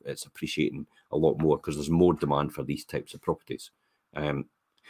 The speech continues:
the majority of homes have risen in value, although the properties have registered no change in values,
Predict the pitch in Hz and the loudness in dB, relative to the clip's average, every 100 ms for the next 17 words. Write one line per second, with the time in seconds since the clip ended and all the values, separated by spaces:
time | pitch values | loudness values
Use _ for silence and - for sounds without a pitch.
0 | - - 101 131 151 139 - 127 117 113 | -8 2 10 12 12 10 10 8 8 6
1 | 92 98 98 95 80 95 101 98 87 87 | 4 6 6 4 6 8 10 8 4 6
2 | 90 87 - - 85 117 82 85 78 82 | 6 6 2 -6 0 2 2 0 0 0
3 | 73 85 76 - 85 95 104 98 76 73 | 0 -2 -2 -4 2 4 4 4 -2 0
4 | 73 73 71 - | 0 0 -2 -8